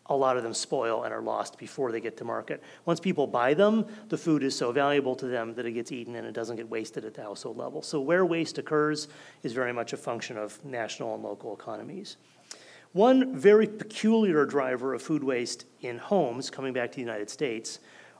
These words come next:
are those ubiquitous use by and sell by dates. You're familiar with those? You've seen them when you buy stuff at the store. Um,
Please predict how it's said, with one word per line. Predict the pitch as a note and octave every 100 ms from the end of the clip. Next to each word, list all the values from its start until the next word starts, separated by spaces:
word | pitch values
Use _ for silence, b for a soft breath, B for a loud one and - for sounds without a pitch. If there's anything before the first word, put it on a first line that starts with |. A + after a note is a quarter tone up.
| -
are | D3 C#3+
those | C#3+ C3
ubiquitous | C#3 C#3 D#3 D#3+ C#3 C3 -
use | C#3 D3 B2+
by | B2 B2 B2 A#2+
and | C3 A2
sell | - - A#2+ A#2+
by | G2+ G2+
dates. | G2+ A#2 A#2+ G#2+ - - C#3
You're | B2+
familiar | - D3+ D3
with | D3+
those? | D#3 D#3 D3+ D3+
You've | B2+ A#2
seen | D3 C3+
them | C3+ C3+
when | B2+
you | B2
buy | B2 A#2
stuff | A#2 C3
at | B2
the | A#2+
store. | - C3 B2+ C3 B B B B B -
Um, | D3+ D3 C#3